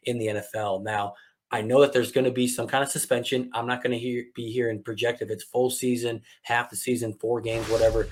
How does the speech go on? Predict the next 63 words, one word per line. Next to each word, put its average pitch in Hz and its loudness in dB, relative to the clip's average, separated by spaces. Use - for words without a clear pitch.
We 120 -2
know 139 6
there's 131 4
gonna 135 0
be 127 0
some 123 0
kind 123 0
of 123 -4
suspension, - -4
so - -6
you 113 -8
need 120 -4
to 110 -4
take 123 -2
that 117 0
into 117 -2
account, 117 -2
and 113 -6
we'll 107 -2
see 123 -2
what 117 -2
comes 110 -6
out - 0
of 117 2
that 131 6
here 123 6
in 117 4
the 107 0
next 110 -2
month, 110 -2
maybe 113 -2
a - -6
couple - 0
of 104 0
weeks. 180 0
But - 10
if, 120 4
if 117 0
Deshaun 131 2
Watson 120 0
is 117 -4
the 104 -8
quarterback 117 0
for - -6
half 120 0
the 110 -6
season 117 -4
or 117 2
more, 117 2
I 131 6
think 185 4
that - 0
this 127 2
is 110 0
an 110 -2
upgrade 170 2
for 127 4
Amari 117 0
Cooper 151 -2
in 113 -2
terms 123 -4
of 107 -6
quarterback, 135 0